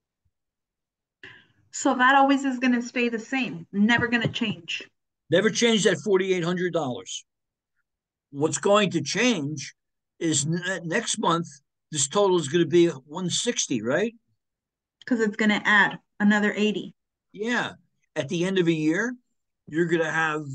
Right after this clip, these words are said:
Speaker 2: uh, nine hundred and sixty dollars balance here. And after five years, you're gonna have forty-eight hundred dollars in accumulated depreciation, and we're done. The book value becomes zero.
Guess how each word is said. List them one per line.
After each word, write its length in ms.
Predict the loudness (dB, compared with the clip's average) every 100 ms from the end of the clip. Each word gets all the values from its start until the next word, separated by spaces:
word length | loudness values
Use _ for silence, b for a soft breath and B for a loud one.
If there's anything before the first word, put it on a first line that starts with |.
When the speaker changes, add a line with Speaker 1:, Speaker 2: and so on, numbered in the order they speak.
| -12 -8
Speaker 2:
uh, 460 | -4 -2 0 0 0
nine 280 | -2 0 2
hundred 360 | 2 0 -6
and 80 | -8
sixty 480 | -6 -6 -6 -6 -2
dollars 640 | 0 0 0 -4 -6 -10 -10
balance 580 | -2 -2 0 -4 -6 -6
here. 340 | -4 -6 -8 _ _ _ _ -8
And 220 | -4 0
after 320 | 0 0 -4
five 380 | -4 -2 0 0
years, 560 | 0 0 0 -4 -8 -12 _ _
you're 220 | -4 0
gonna 200 | 2 2
have 180 | 0 -2 -8 -8
forty-eight 680 | 0 2 0 -6 -4 -4 -4
hundred 640 | -6 -8 -8 -10 -8 -8 -2
dollars 760 | 2 4 4 2 -4 -6 -10 _ _ _ _ -10
in 180 | -4 -4
accumulated 800 | -4 -4 -2 0 0 0 -2 -4
depreciation, 1120 | -8 -4 -4 -4 -2 0 0 0 -2 -6 -8 -18 _ _
and 220 | -6 -4 -2
we're 160 | -2
done. 520 | 2 2 2 -2 -10 -16 _ _ _
The 60 | -8
book 260 | -4 -4 -2
value 420 | 0 2 2 0
becomes 560 | -2 -6 -8 -6 -4
zero. 440 | 0 2 2 0